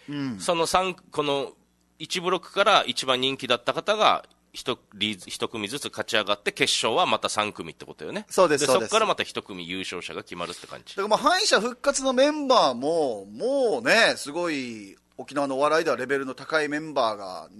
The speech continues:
Speaker 1: やるわけですから、
Speaker 2: うん。
Speaker 1: 大会自体もきっと面白くなるでしょうということで。
Speaker 2: はい。
Speaker 1: でね、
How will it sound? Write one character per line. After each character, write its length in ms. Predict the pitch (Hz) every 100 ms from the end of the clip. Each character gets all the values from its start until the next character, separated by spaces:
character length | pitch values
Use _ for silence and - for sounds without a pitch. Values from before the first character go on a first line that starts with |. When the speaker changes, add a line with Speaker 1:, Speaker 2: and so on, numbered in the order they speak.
| 98
Speaker 1:
や 220 | 123 123 -
る 120 | 139
わ 100 | 147
け 80 | 117
で 100 | 95
す 100 | -
か 100 | 104
ら、 80 | 98
Speaker 2:
う 60 | 127
ん。 240 | 139 82 - -
Speaker 1:
大 160 | 220 233
会 100 | 254
自 140 | 240
体 100 | 247
も 80 | 185
き 120 | 131
っ 20 | -
と 120 | 135
面 100 | 127
白 160 | 147 143
く 100 | 107
な 100 | 127
る 120 | 95
で 100 | 104
し 160 | -
ょ 120 | 175 151
う 20 |
と 100 | 110
い 40 |
う 40 | 107
こ 80 |
と 140 | 98 104
で。 100 | - - - -
Speaker 2:
は 200 | 131 123
い。 160 | 80 -
Speaker 1:
で 100 | 202
ね、 180 | 240